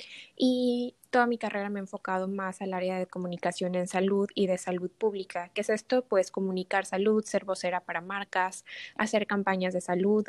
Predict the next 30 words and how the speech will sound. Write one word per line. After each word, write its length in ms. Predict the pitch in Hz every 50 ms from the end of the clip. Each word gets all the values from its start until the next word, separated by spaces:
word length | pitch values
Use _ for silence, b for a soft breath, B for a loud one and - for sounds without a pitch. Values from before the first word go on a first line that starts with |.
| - _ _
y 420 | 208 208 202 196 196 196 190 190 -
pues 120 | - 196 196
esta 180 | 196 - 220
es 60 | 214
mi 140 | 214 202 185
pasión. 560 | - 180 175 - - 196 190 202 226 254 - - -
Me 100 | 208 202
gusta 280 | 196 190 185 - 208 196
poder 300 | - - 185 185 180 185
ayudar 520 | 185 185 190 180 - 180 180 180 180 -
a 80 | 185 190
muchas 320 | 208 226 254 254 - 254
personas 420 | - - 196 - 196 185 190 190 -
a 40 | 190
la 100 | 190 180
vez 320 | 185 185 196 196 - B B B B B B B
y 80 | 214 202
por 160 | 196 208 190
eso 140 | 185 202 196
no 100 | 196 190
me 100 | 196 196
dediqué 300 | 196 185 180 - 185 180
tanto 340 | - 185 185 180 - 185 180
como 300 | - 185 185 180 180 180
a 80 | 175 - _ _ -
consulta 560 | - 190 190 - - 196 185 185 - 190 185
de 120 | 180 180 180
nutrición, 760 | 175 170 - 180 180 - - 185 185 180 180 180 180 175 - -
eh, 240 | - 185 180 175 175 -
privada. 480 | - 190 190 180 175 175 180 185 220